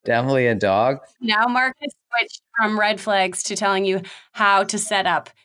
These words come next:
Speaker 2: your Bumble
Speaker 1: Yeah,
Speaker 2: <laughs> profile.
Speaker 1: these are all things that have been shown. You can Google it. There's research on it. But the red flags would definitely be that. I'd say anyone who's, if someone's saying, "I'm not looking for anything serious,"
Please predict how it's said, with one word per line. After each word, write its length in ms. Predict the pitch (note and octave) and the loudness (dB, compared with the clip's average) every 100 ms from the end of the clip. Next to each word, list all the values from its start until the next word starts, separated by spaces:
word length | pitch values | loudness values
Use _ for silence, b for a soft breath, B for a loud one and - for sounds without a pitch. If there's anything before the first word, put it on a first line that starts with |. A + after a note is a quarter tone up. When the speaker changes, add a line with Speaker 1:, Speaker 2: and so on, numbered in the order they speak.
| _ | _
Speaker 2:
your 140 | F#3+ F#3+ | -6 -4
Bumble 300 | F#3+ F#3 B2+ | -2 0 0
Speaker 1:
Yeah, 140 | C#3 | 2
Speaker 2:
<laughs> 80 | D#3 | 2
profile. 100 | A2+ A2 | 2 2
Speaker 1:
these 180 | C3+ | 0
are 140 | D3 C3 | 2 2
all 280 | A#2 C3 C3 | 2 2 2
things 280 | B2 A#2+ A#2 | 0 0 2
that 120 | A#2+ | 0
have 120 | A2+ | 2
been 220 | A2+ A2 | 2 0
shown. 640 | A2 G#2+ A2+ A2+ A2+ A#2 | 0 0 2 2 2 0
You 120 | B2 A2+ | 0 0
can 200 | A#2 A2 | 0 2
Google 300 | A2+ G2+ F2 | 0 2 2
it. 180 | F#2 | 0
There's 320 | G2+ G#2 F#2 - | 0 0 -2 -2
research 500 | G#2+ G#2+ G#2+ G2+ - - | 0 0 0 -2 -2 -2
on 220 | F#2 F#2 | 0 0
it. 260 | E2+ - _ _ _ - | -2 -4 _ _ _ -2
But 140 | A#2 | 0
the 80 | A#2+ | 2
red 220 | B2 B2+ | 0 2
flags 300 | A2+ G#2 G2 | 2 2 2
would 100 | G#2 | 0
definitely 320 | G#2 G2+ G2+ | 0 0 0
be 60 | F#2+ E2+ | 0 0
that. 300 | G2 F#2+ - | 2 2 0
I'd 140 | G#2 | -2
say 140 | G#2+ G#2 | 0 2
anyone 420 | G2 G2+ G2 F#2+ | 2 2 2 0
who's, 480 | F2+ G2 F#2 F2+ - - _ _ _ _ | -2 -2 0 0 -4 -10 _ _ _ _
if 140 | F#3+ F3 | -2 0
someone's 360 | G#3+ C#4+ D4 | 2 2 0
saying, 300 | - D3 C#3+ | 0 2 2
"I'm 140 | A2 G#2+ | 2 2
not 240 | A#2+ G2 | 2 2
looking 280 | G#2+ A2+ G2 | 0 0 0
for 100 | G2+ | 2
anything 380 | G2 G2 F#2+ F2 | 2 0 0 -2
serious," 420 | - A#2 F2 | 0 2 0